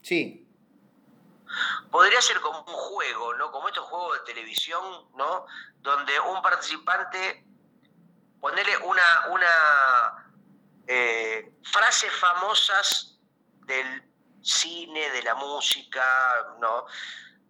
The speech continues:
Speaker 2: Eh,
Speaker 1: Sí.
Speaker 2: un participante dice, por ejemplo, "T E".
Speaker 1: Sí.
Speaker 2: Y tiene un minuto para adivinar. Entonces, la otra persona arriesga.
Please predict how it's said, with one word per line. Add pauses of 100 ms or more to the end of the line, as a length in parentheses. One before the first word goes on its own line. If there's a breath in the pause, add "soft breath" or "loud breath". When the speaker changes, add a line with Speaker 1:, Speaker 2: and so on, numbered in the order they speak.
(280)
Speaker 2:
Eh,
Speaker 1:
Sí.
Speaker 2:
un
participante
dice,
por
ejemplo, (680)
"T (300)
E". (2000)
Speaker 1:
Sí.
Speaker 2:
Y
tiene
un
minuto
para
adivinar.
Entonces, (880 loud breath)
la
otra
persona (100)
arriesga.